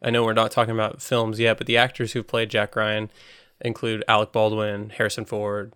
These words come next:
Chris Pine, Ben Affleck, and now John Krasinski.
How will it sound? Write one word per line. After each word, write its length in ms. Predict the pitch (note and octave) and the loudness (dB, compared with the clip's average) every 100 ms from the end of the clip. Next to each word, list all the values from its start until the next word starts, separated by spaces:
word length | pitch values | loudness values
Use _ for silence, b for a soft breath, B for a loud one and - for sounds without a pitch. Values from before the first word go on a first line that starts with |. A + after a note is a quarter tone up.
| - | -8
Chris 220 | - A2+ | -6 -4
Pine, 320 | - A2+ A2 | 0 0 0
Ben 160 | A2 G#2 | 0 0
Affleck, 540 | G#2 G#2 A2 G#2 G#2 _ _ | 0 0 -2 0 -2 _ _
and 140 | - A2 | -6 -2
now 320 | G#2+ G#2 G#2 - | 2 0 -2 -2
John 220 | A#2+ G#2+ | 0 0
Krasinski. 580 | - G#2+ A2 - - | -2 -4 -4 -4 -10